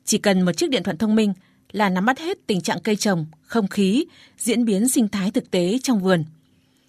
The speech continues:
Hệ thống quản trị thông minh được phân quyền theo cấp, gồm người chủ, nhà đầu tư, công nhân.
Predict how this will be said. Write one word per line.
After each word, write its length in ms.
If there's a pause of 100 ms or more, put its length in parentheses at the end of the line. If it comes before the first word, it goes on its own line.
(140)
Hệ 120
thống 380
quản 120
trị 100
thông 200
minh 180 (340)
được 220 (140)
phân 140
quyền 260
theo 140
cấp, 220 (480)
gồm 280
người 140
chủ, 380 (360)
nhà 140
đầu 140
tư, 320 (340)
công 200
nhân. 200